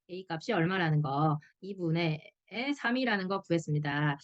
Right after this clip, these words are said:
자, A가 이분의 삼이라는 거, 자, 여기다 이렇게 쓰고 갑니다. 얘는 양수.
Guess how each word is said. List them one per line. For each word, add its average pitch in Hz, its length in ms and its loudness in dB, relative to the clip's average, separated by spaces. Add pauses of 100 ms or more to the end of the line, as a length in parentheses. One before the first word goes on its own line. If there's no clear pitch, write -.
(220)
자, 160 80 -12
A가 180 280 -2
이분의 175 300 0
삼이라는 196 440 0
거, 175 320 2
자, 185 100 2
여기다 165 220 2
이렇게 165 160 0
쓰고 226 320 -6
갑니다. 180 680 2
얘는 165 160 2
양수. 160 600 -2